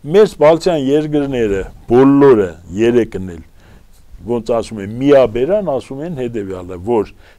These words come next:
տեղի է ունենում իրենց կորսված, Խորհրդային Միության կողմից կործանված անկախության վերականգնումը։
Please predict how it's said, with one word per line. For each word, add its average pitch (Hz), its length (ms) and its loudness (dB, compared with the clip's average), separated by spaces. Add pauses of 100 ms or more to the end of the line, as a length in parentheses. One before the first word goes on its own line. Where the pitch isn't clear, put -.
(180)
տեղի 147 320 0
է 117 80 0
ունենում 123 640 -6 (120)
իրենց 143 600 -4 (240)
կորսված, 123 760 0 (920)
Խորհրդային 139 680 -2
Միության 117 460 -6 (100)
կողմից 113 500 -6
կործանված 113 1000 -2 (640)
անկախության 127 880 -6
վերականգնումը։ 117 1000 -12